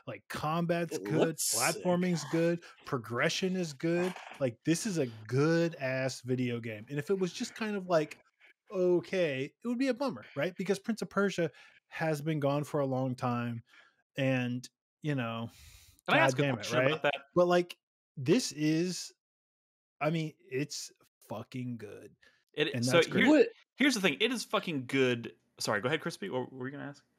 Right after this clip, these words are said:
Speaker 2: Oh, I, I was gonna, I, I remember Brad the other day talking about something in Discord. I don't remember if it was this, though.
Speaker 1: Oh.
Speaker 2: Was this, was this the one you were
Speaker 1: Oh.
Speaker 2: saying was kinda boring?
Speaker 1: Oh, Jesus
Speaker 2: What
Speaker 1: Christ.
Speaker 2: was
Speaker 1: I played
Speaker 2: that?
Speaker 1: ten minutes of that demo, and people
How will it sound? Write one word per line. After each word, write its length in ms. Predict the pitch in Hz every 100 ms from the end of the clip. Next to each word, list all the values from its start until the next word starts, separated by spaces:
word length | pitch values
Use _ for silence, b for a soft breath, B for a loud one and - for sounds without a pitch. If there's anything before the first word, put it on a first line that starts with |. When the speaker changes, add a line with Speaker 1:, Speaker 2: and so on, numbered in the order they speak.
| _ _ -
Speaker 2:
Oh, 340 | 160 147 165 -
I, 320 | 202 214 196
I 20 |
was 200 | 285 320 269
gonna, 240 | 233 185 135
I, 180 | 165 240 - _ _
I 80 | 185
remember 360 | 196 262 294 233
Brad 440 | 135 151 190 185
the 100 | 151
other 140 | 147
day 320 | 139 139 135 131
talking 500 | 135 147 156 151 139
about 280 | 131 123 123
something 680 | - 147 143 139 123 117 123 B B - -
in 120 | 123
Discord. 420 | 123 180 - 127
I 120 | 110 190
don't 100 | 254
remember 320 | 147 143 135
if 100 | 127
it 80 | 139
was 200 | 117 113
this, 260 | 135 170 -
though. 100 | -
Speaker 1:
Oh. 200 | 247 -
Speaker 2:
Was 140 | 123
this, 260 | 147 185 -
was 180 | 160 175
this 120 | 240
the 40 | 262
one 140 | 262
you 80 | 233
were 80 | 220
Speaker 1:
Oh. 100 | 240
Speaker 2:
saying 240 | 202 202
was 140 | 185 165
kinda 200 | 185 147
boring? 600 | 120 113 156 233 269 254 - _ _ _ _ _ _ _ _ _ _ _ _ -
Speaker 1:
Oh, 260 | 170 139 117
Jesus 420 | - 135 113 -
Speaker 2:
What 80 | -
Speaker 1:
Christ. 200 | - 120 247
Speaker 2:
was 240 | 294 311 208
Speaker 1:
I 20 |
played 120 | -
Speaker 2:
that? 120 | 120 -
Speaker 1:
ten 180 | 214
minutes 340 | 214 208 190 -
of 220 | - 170
that 280 | 165 147 139
demo, 420 | 123 156 151 120
and 160 | 123 127
people 400 | - 147 143 131